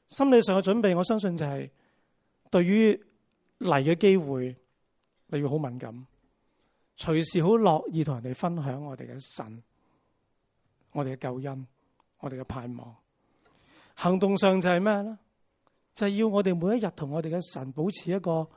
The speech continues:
好 close 嘅關係，以致我哋嘅生命就好似栽在溪水旁嘅樹，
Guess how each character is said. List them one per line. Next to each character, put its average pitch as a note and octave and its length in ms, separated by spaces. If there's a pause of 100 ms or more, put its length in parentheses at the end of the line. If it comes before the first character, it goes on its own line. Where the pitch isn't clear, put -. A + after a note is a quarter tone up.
(560)
好 E3+ 120
close F#3+ 500
嘅 C#3+ 60
關 D#3+ 300
係， B2+ 240 (1000)
以 G3 140
致 G3+ 180
我 E3+ 400
哋 C#3+ 320 (840)
嘅 E3 120
生 F#3+ 260
命 D3 220
就 D3 160
好 F#3 80
似 D3+ 420 (540)
栽 G#3 220
在 D3 140
溪 F#3 260
水 F3 100
旁 C3 160
嘅 C3 120
樹， - 220